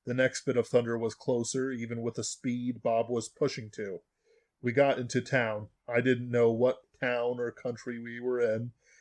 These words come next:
Jim was pointing and shouting at something I couldn't see. I was half propped up against the dead deer and thinking morbid thoughts. I could see wisps of black clouds nipping at the bumper. Bob watched them, and whenever one of them slowed down enough to gather up charge for a lightning blast,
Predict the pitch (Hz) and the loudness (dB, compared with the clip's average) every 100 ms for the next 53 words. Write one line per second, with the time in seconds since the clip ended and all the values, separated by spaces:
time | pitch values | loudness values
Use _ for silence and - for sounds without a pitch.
0 | _ - 127 123 120 - 123 117 117 117 | _ 4 4 2 -6 -6 -6 -4 -2 -2
1 | 120 110 - 117 113 120 113 - 120 - | -4 -4 2 2 2 -2 -6 -6 -6 -6
2 | 113 110 110 - 120 113 - 127 110 92 | -8 -8 -8 -6 -6 -6 -6 -4 -6 -8
3 | _ _ _ _ 120 117 113 - 139 123 | _ _ _ _ -2 0 0 2 4 2
4 | - 127 120 - 123 117 113 117 113 - | 0 0 2 2 0 2 -2 -4 -8 -8
5 | 113 117 110 107 120 113 113 127 120 113 | -2 2 2 0 -8 -6 -2 0 0 -4
6 | - 120 113 120 120 120 120 131 - 139 | -6 -6 -4 -8 -4 -2 0 -2 -2 -2
7 | 127 - - - - _ _ _ _ _ | -2 -4 -8 -10 -12 _ _ _ _ _
8 | _ - 120 123 131 - - 156 117 120 | _ -6 -2 0 0 -2 -2 0 0 0
9 | 120 - - 113 107 117 117 - 131 120 | -2 -4 -2 -2 -2 -2 -2 -2 -2 0
10 | 117 113 120 135 135 120 113 107 110 - | -2 -4 -2 0 0 -4 -6 -6 -4 -2
11 | 113 110 92 - _ _ _ _ _ _ | -4 -4 -12 -12 _ _ _ _ _ _
12 | - 135 123 113 117 120 - - 107 95 | 2 4 4 2 0 0 -4 -8 -8 -10
13 | 107 127 135 131 120 123 127 120 120 - | -8 2 4 4 2 2 2 -2 -8 -4
14 | 131 123 120 120 120 110 113 120 - 120 | 0 0 2 -2 -2 -4 -4 -4 -4 -8
15 | 104 117 113 113 107 - 120 120 120 - | -2 -2 -2 -4 -6 -6 -2 -2 -2 -6
16 | 107 101 110 117 120 117 117 113 117 117 | -6 -4 -4 -4 -8 -12 -8 -6 -6 -10
17 | - | -14